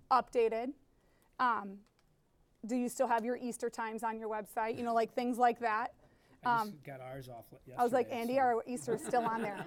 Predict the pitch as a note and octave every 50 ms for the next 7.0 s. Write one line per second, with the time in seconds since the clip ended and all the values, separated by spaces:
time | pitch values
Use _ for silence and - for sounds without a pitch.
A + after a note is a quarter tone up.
0 | - - F#3 - - F#3 - - E3 D3+ - A#3+ A3 A3 B3 A#3+ A3+ A3 G3 D#3+
1 | G3 G#3+ C4+ C#4+ C#4+ D4 D4+ D4 D#4 F4 F4+ F4 E4 D#4 D#4+ E4+ D#4+ - - -
2 | - - - - - - A#3+ B3 C4 C#4 C#4 C4+ - C#4+ B3+ - C4+ C4 C4+ -
3 | D4 C#4 C4 B3+ D#4 F4+ F4 - - F#4 E4+ F4 F#4 D#4+ D4 D#4 D4 C#4+ D4+ D4
4 | D4 D4+ D4 - - D4 C#4+ C#4+ D4 D4 C#4+ C4+ - - C#4 C4 C4 C#4 C#4+ C4
5 | C#4 C4+ C4 C4 C4+ C4 C#4 C4 C4+ C4+ B3+ - B3+ B3 A3+ - B3+ B3 B3 B3+
6 | C4 C4 C4 B3+ B3+ B3+ C4 - A#3+ A#3 A#3 A#3+ A#3+ A#3+ A#3+ A#3+ A#3+ A#3+ B3